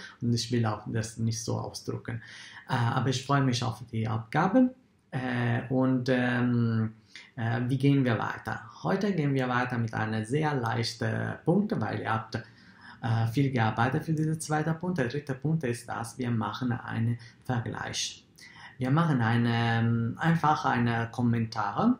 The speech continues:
mit mehr als einem Satz natürlich, ähm, über, wie, über den Vergleich zwischen der Analyse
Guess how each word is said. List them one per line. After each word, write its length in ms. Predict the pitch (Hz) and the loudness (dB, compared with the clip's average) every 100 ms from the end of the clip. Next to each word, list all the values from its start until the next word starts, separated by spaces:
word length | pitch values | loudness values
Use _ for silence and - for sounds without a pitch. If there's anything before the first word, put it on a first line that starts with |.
| - | -2
mit 200 | 113 110 | -4 -4
mehr 300 | 107 110 104 | -2 -2 -2
als 140 | 101 101 | -4 -6
einem 140 | 101 | -8
Satz 340 | - 107 113 | -6 -6 -4
natürlich, 640 | 156 143 147 143 165 170 - - - - - - | -4 -2 -2 -2 -2 -6 -10 -16 -20 -20 -20 -6
ähm, 840 | 123 127 123 123 120 120 120 117 123 | -2 0 0 2 2 2 2 0 0
über, 800 | 147 143 139 135 131 131 131 135 131 - - - | -2 2 2 4 4 2 2 0 -2 -8 -12 -6
wie, 560 | 151 147 147 143 147 - 160 | -4 -2 -2 -2 -4 -2 0
über 200 | 156 156 | 2 0
den 180 | 185 - | -2 -2
Vergleich 580 | 139 135 156 139 - | -2 2 2 2 -2
zwischen 680 | - - 143 139 - 113 104 - - - - - | -10 -2 0 0 0 -2 -4 -8 -20 -20 -18 -8
der 640 | 117 117 117 113 113 117 | 0 2 2 2 2 2
Analyse 560 | 139 143 160 156 117 | 2 4 4 4 2